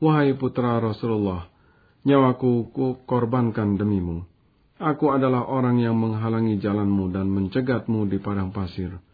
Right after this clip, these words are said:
Aku tidak mengira akan memerangimu. Sekarang aku datang dengan penyesalan. Apakah taubatku diterima?" Dengan penuh kasih sayang,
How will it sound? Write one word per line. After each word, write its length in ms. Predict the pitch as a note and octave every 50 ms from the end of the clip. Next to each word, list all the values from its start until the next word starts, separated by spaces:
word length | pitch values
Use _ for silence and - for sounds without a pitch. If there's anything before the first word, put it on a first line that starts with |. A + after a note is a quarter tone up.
| _ _ _ _ _ _ _ _ _ _ -
Aku 340 | - B2+ C3 B2+ - C#3 C3
tidak 240 | - C#3 B2+ C3 F#2 B2+
mengira 480 | C3+ C3 C3 C3+ C3+ C3+ B2 G#2 G#2 G#2
akan 200 | G2+ - G#2+ G#2 G#2
memerangimu. 720 | G#2 G2+ G2 G2 G2 F#2+ F#2+ F#2+ F#2 F2+ F2 E2+ E2 E2 _ _ _ _ _ _ _ _ _ _ _ _ _ _ _ _
Sekarang 540 | - - C3 C#3 C3 C3 C3 B2+ A#2+ - -
aku 240 | A#2+ C3 B2+ - C#3
datang 400 | B2+ C3 C3 B2+ - C3 A#2+ A2+
dengan 240 | G#2 G2+ G2+ G2 G2 F#2+
penyesalan. 640 | - G2 F#2+ F2+ F2 - G#2 F#2+ F#2+ F2+ F2 E2+ F2 - _ _ _ _ _ _ _ - -
Apakah 480 | D3 - - D#3 D#3 D#3 D3+ C#3+ -
taubatku 500 | - C#3+ C#3 C3 C#3 C3+ C3+ - - B2
diterima?" 640 | G#2+ G#2 G2+ G2+ - G2 F#2 F2 F2 F2 G2 A#2+ - _ _ _ _ _ _ _ _ _ _ _ _ _ _ _ _ _ _ _ _ -
Dengan 320 | G#2 G2 F#2+ F#2+ F#2+ G2
penuh 240 | G2 G#2 G2+ G2+ G2
kasih 320 | G2 G#2+ G#2 G2+ G#2 G2 -
sayang, 400 | - G#2 G#2+ G#2+ G#2+ G#2+ G#2+